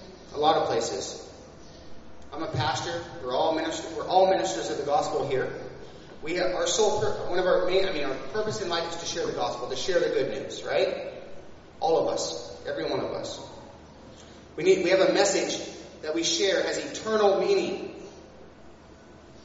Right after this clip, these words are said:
It's that important, right? Yet, I've traveled all through Myanmar. I've been to some really remote villages. Many places I've been, I was the first Westerner to ever go.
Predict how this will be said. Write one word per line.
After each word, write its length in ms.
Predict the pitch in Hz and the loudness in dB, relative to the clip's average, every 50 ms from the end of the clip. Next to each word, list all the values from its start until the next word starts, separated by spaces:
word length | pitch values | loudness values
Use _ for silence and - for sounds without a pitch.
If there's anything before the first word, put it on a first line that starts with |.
| - - - - - | -20 -20 -20 -18 -14
It's 140 | - - - | -12 -10 -4
that 220 | - 180 175 349 165 | -2 0 0 0 0
important, 360 | - 147 151 - - - - - - - - - - | -2 -2 -2 -2 -2 -4 -6 -8 -10 -12 -14 -8 -4
right? 260 | 123 123 - - - - - - - - - - - - - - - - - - - - - - - - - - - - - - - | -2 2 2 2 2 0 -2 -6 -8 -8 -10 -12 -14 -14 -16 -16 -16 -14 -12 -10 -8 -8 -8 -8 -10 -10 -12 -12 -14 -14 -12 -8 -2
Yet, 400 | 165 170 170 - 170 165 - - - - - - - - - - - - | 2 2 4 4 2 2 0 0 2 2 2 2 0 -2 -6 -6 -4 0
I've 220 | - 202 208 - | 2 2 2 2
traveled 480 | - 233 208 202 196 180 175 - - - | 4 4 4 6 6 4 4 2 2 2
all 240 | - 170 185 196 196 | 2 4 4 4 4
through 160 | 214 208 196 | 2 2 2
Myanmar. 460 | 196 190 180 - - - - - - - | 4 4 4 4 2 2 0 -2 -2 -2
I've 160 | - - - | -2 0 0
been 100 | 175 165 | 0 0
to 60 | - | 0
some 360 | - - - 135 135 - - | -2 -4 -4 -6 -6 -6 -6
really 320 | 180 208 226 226 214 185 180 | -2 2 4 4 4 4 2
remote 520 | 170 156 170 170 170 170 165 170 170 170 | 0 2 2 2 2 2 0 -2 -4 0
villages. 520 | 175 196 185 165 - - - - - - | 2 2 4 4 2 0 -2 -4 -4 -4
Many 220 | 160 185 226 254 254 | -2 -2 -2 -2 2
places 300 | 240 226 214 - - 214 | 2 2 2 2 2 2
I've 180 | 202 190 180 | 2 4 2
been, 100 | - - | 2 0
I 40 | - | -2
was 100 | 190 196 | -2 -2
the 60 | - | -2
first 340 | - - - 233 233 233 - | -4 -4 -2 -2 -2 -2 -2
Westerner 460 | 202 220 220 - - 190 180 175 175 | -2 -2 -2 -2 -2 -2 0 0 0
to 80 | 175 180 | 2 2
ever 260 | 180 180 185 190 - | 4 4 6 6 4
go. 420 | - - - - - - - - | 4 4 4 2 2 2 0 -4